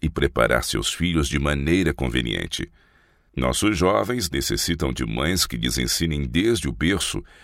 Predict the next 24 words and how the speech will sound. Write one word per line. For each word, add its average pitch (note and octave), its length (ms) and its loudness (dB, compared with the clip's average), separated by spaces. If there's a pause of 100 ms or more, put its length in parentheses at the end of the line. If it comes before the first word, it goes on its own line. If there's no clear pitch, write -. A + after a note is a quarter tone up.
(100)
a - 80 -2
controlar A2 600 0
as A#2 120 -2
paixões, - 680 0 (340)
a - 100 -8
renunciar B1 600 0
ao A1+ 100 2
apetite - 760 -4
e C2 140 0
a B1 60 0
subjugar E2+ 840 0
o B1+ 60 -2
egoísmo. G#1+ 640 -2 (680)
Precisam B2+ 560 2
de A#1 140 0
mandamento D2+ 580 0
sobre B1 360 0
mandamento, A#1+ 720 -2 (200)
regra G2+ 580 4
sobre E2 340 2
regra, G1+ 500 2 (340)
um G#2+ 140 0
pouco C2 340 0
aqui, G2 400 0